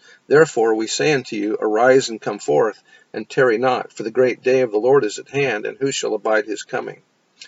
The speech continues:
That was by Heber C. Kimball and Brigham Young, First Presidency at the time. Continuing verse seven, "Until the time of the fulfilling of the covenant of your fathers. And now it came to pass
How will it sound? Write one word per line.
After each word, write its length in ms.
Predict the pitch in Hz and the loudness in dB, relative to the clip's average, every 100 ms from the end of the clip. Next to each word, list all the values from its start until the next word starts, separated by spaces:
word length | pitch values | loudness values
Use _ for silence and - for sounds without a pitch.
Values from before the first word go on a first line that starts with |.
| _ | _
That 140 | 117 | -6
was 100 | 107 | -4
by 160 | - 104 | -4 -6
Heber 240 | 113 101 | -6 -8
C. 160 | - - | -8 -10
Kimball 340 | - 113 101 | -8 -8 -8
and 100 | 98 | -8
Brigham 280 | 107 101 104 | -6 -6 -8
Young, 220 | 107 101 - _ _ _ _ _ _ | -10 -12 -16 _ _ _ _ _ _
First 220 | - 107 - | -6 -6 -2
Presidency 440 | 117 101 - 107 | -2 -2 -10 -12
at 80 | 101 | -12
the 60 | |
time. 320 | - 110 107 107 _ _ _ _ _ _ _ _ _ - - _ | -14 -12 -12 -16 _ _ _ _ _ _ _ _ _ -20 -20 _
Continuing 400 | - 107 160 139 | -12 -4 0 0
verse 180 | 117 110 | 0 -2
seven, 320 | - 110 120 | 0 -2 0
"Until 300 | 113 107 151 | -4 0 2
the 100 | 151 | 2
time 300 | 123 143 139 | 0 0 0
of 80 | 120 | 0
the 80 | 107 | -2
fulfilling 500 | - 113 - 151 117 | -4 -2 0 0 0
of 80 | 101 | -4
the 80 | 98 | -6
covenant 480 | - 147 131 110 | -2 0 0 -4
of 140 | 107 104 | -6 -8
your 80 | 101 | -8
fathers. 480 | - 135 104 101 | -2 -2 -2 -4
And 100 | 104 | -4
now 220 | 120 170 139 | -2 -2 -2
it 100 | - | -2
came 160 | 123 | -6
to 80 | 113 | -6
pass 460 | - 110 117 135 | -4 -2 -2 -6